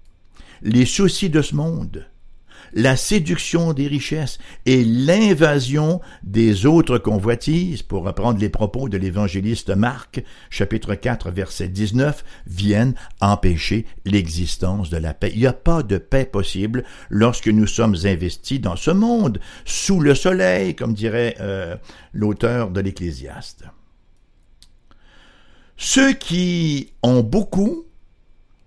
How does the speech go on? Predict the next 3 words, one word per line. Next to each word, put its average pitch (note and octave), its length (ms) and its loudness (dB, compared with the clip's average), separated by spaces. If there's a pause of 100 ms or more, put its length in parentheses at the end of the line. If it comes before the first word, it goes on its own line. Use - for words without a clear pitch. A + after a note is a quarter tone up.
(160)
sont G#2+ 260 0
anxieux. E2+ 460 -4 (800)
D'abord, G#2 500 2